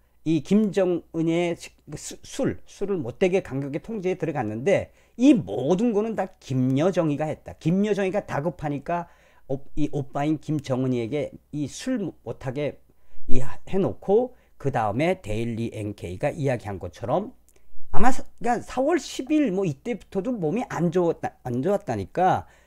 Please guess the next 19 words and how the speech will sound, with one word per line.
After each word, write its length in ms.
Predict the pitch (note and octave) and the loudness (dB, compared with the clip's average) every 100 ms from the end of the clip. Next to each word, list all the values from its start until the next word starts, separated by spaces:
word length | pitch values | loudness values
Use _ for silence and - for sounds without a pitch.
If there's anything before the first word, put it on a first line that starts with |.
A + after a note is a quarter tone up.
| _ - - | _ -16 -2
이 540 | A#2 B2+ A#2+ A2 G2+ F2+ | 0 0 -2 -4 -8 -6
뭐 140 | C#3 | -6
말 220 | F#3 F3+ - | -4 -4 -6
다 100 | G#2+ | -8
한 140 | B2+ | -4
거 80 | F3 | -4
아니겠습니까? 680 | E3 - G2+ F2 F3 D3+ E3+ - - - | -4 -6 -12 -12 -10 -10 -12 -20 -20 -10
그리고 220 | C3 B2+ | -8 -6
나서 220 | A2 B2+ - | -6 -8 -10
데일리 320 | A#2 A2 G#2+ | -8 -8 -8
엔케이는 480 | F#2+ F2+ F#2+ B2+ F3+ - | -10 -14 -10 -8 -8 -6
이십 420 | D#3 D#3 - E3 | -4 -4 -6 -4
일쯤, 760 | C#3+ A2 G2 - F3+ A3 A3+ - _ _ - | -4 -6 -10 -6 -6 -6 -10 -16 _ _ -14
그러니까 180 | - A2 | -6 -4
한 60 | E3 | -4
십육 720 | - - C4+ C4+ D3+ D#3+ C#3+ | -6 -6 -2 -2 -2 -6 -4
일, 200 | G3 G#3+ | -4 -6
십팔 560 | - - G3+ - E3+ C3 | -12 -18 -20 -14 -12 -10
일, 160 | F#2 | -12